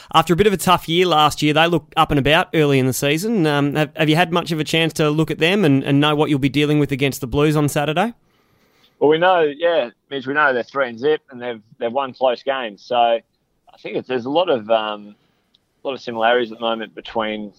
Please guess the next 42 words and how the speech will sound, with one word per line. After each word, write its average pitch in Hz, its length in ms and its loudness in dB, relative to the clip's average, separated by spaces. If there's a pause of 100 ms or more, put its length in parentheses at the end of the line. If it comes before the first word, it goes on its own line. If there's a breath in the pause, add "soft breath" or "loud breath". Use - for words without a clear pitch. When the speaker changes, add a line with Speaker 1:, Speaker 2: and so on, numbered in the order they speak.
(360)
Speaker 2:
the 113 80 0
A 113 140 4
F 101 140 -6
L 120 400 0 (240)
League 120 240 -6 (260)
and 113 160 -12
the, 101 220 -14
the 107 140 -6
V 104 180 0
F 127 180 0
L 110 200 4
League 110 180 0
in 110 100 -12
terms 113 320 -6
of 110 80 -8
there's 113 180 -4
been 147 360 -6 (720)
some 160 300 0
teams. 135 340 -2
I 123 60 -10
think 127 180 -14
Port 143 220 0
Melbourne 131 340 -2
was 120 120 -8
zero 131 260 -4
and 120 100 -12
two 131 180 -6
going 123 220 -6
the 123 80 -10
weekend 123 380 -4
and 120 100 -14
got 123 100 -2
a 120 60 0
win, 127 300 -8
but, 120 180 -2 (180)
um, 110 220 -6
from 120 160 -12
all 117 140 -2
reports 120 400 -2
could 110 160 -6
have 120 100 4
easily 107 340 -2